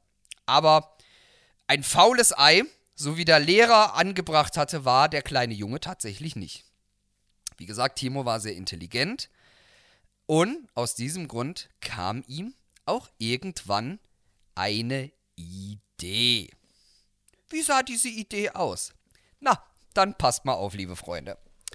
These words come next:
Der Timo war sich relativ schnell bew-,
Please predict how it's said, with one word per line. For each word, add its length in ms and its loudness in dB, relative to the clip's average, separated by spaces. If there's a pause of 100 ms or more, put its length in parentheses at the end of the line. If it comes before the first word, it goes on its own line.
(880)
Der 140 0
Timo 560 2 (240)
war 260 8
sich 360 -4
relativ 480 2
schnell 420 0
bew-, 300 -8